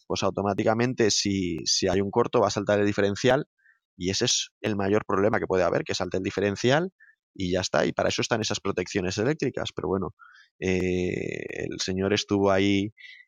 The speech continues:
eh, varias noches pendiente de las filtraciones y al final puso una cámara en el coche y vio que era el presidente el que echaba cubos de agua por la noche para aparecer que habían filtraciones y que tenía que desmontar el punto de recarga. Y al final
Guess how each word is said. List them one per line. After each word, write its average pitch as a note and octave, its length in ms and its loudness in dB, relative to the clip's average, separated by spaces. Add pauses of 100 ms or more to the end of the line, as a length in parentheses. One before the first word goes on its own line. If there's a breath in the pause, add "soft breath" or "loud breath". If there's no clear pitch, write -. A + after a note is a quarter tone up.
(140)
eh, - 200 -4
varias G#2 360 2
noches G#2 1000 0 (220)
pendiente A2+ 540 4
de G#2+ 140 6
las G#2 140 0
filtraciones G#2+ 680 0
y - 20 0
al G#2 80 0
final G2 240 -2
puso - 180 -6
una G2+ 100 -4
cámara G#2 240 0
en - 20 -2
el G2+ 60 -8
coche - 240 0
y A2 40 4
vio F#2+ 160 2
que G2 80 0
era G2 100 2
el G2 60 -2
presidente G#2 420 -2
el G2 60 -4
que - 80 -6
echaba G2 260 -2
cubos G2 240 0
de G2 60 0
agua G2 180 0
por - 140 -8
la F#2+ 100 0
noche A2 420 -2
para - 320 -2 (920 loud breath)
aparecer G#2 680 0
que G#2+ 240 4
habían G#2+ 240 2
filtraciones G#2+ 560 0
y A2+ 60 0
que G2+ 80 2
tenía A2 180 0
que G#2+ 60 4
desmontar G2 320 0
el F#2+ 100 -2
punto G2 200 -4
de F2 60 2
recarga. A#2 400 0
Y F#2+ 40 0
al F2+ 100 -4
final G#2+ 280 -2